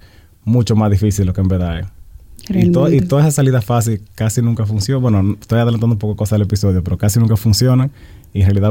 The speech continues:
Speaker 1: lo uno, lo que uno termina es gastando dinero. A mí me
Speaker 2: ¿Cómo?
Speaker 1: gusta ese meme, sí, que es de que, no recuerdo, fulano compró no sé cuántos productos para adelgazar y, y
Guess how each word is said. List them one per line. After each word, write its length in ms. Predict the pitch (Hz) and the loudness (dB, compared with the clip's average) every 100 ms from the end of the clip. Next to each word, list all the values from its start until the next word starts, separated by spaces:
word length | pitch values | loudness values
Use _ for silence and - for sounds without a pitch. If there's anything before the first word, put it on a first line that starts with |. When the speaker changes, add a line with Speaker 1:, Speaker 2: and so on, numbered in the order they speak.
| 113 | 0
Speaker 1:
lo 120 | 110 | 2
uno, 160 | 113 107 | 0 0
lo 140 | 104 | -4
que 60 | 98 | -2
uno 120 | 113 | -2
termina 360 | - 107 107 101 | 0 2 2 2
es 40 | |
gastando 300 | 98 98 101 | 0 0 0
dinero. 340 | 95 90 85 - - - - | 0 -2 -4 -10 -18 -20 -12
A 60 | - | -4
mí 40 | 117 | 2
me 40 | |
Speaker 2:
¿Cómo? 200 | 214 214 | 4 4
Speaker 1:
gusta 200 | 170 - - | 2 -2 -4
ese 200 | 127 127 | 0 0
meme, 280 | 123 110 107 | 2 2 2
sí, 80 | 123 101 | 2 0
que 300 | 117 104 117 | 0 2 2
es 40 | |
de 120 | 120 107 | 0 0
que, 400 | 117 107 98 87 104 - - - | 2 2 0 -2 -8 -14 -20 -4
no 100 | 113 | -2
recuerdo, 340 | 127 127 107 | 0 0 0
fulano 580 | 98 - 110 135 147 131 | 0 0 2 2 2 0
compró 500 | 113 120 120 123 131 123 | 0 0 0 2 2 2
no 60 | |
sé 80 | 117 | -2
cuántos 260 | - 120 120 | -2 -2 0
productos 400 | 117 123 113 101 | 0 0 0 0
para 140 | 107 | 0
adelgazar 500 | 107 104 104 120 117 | 2 2 0 0 0
y, 140 | 110 104 | 0 0
y 480 | 107 104 95 87 | 0 -2 -2 -4